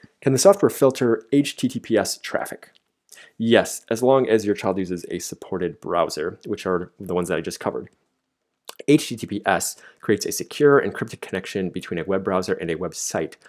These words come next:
to protect transmitted data from eavesdroppers. You've seen web browsers show web addresses starting with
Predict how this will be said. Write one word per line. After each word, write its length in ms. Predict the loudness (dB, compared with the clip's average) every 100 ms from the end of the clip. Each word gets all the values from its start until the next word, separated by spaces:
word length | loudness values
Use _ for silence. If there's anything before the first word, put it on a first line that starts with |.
| -20 _ _
to 160 | -2 -2
protect 340 | 0 -4 -4
transmitted 440 | -4 -2 0 0
data 240 | 2 2 0
from 200 | -4 -10
eavesdroppers. 640 | -8 -6 -4 -4 -6 -14 _ _ _ -20 _ -2
You've 220 | 0 2
seen 320 | 4 6 4
web 160 | 2 2
browsers 500 | 2 2 0 -4 -8
show 220 | -4 -2
web 220 | 0 0
addresses 480 | 0 -4 -4 -6 -6
starting 340 | -8 -4 -4
with 200 | -4 -6